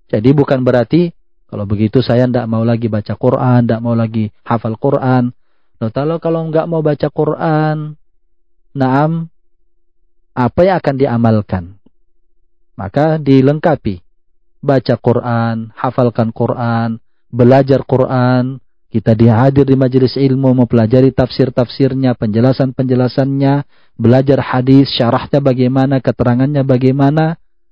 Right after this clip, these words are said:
Naam, agar kita tergolong dari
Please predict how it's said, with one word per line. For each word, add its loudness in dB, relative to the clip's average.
Naam, -2
agar -2
kita 0
tergolong -2
dari 0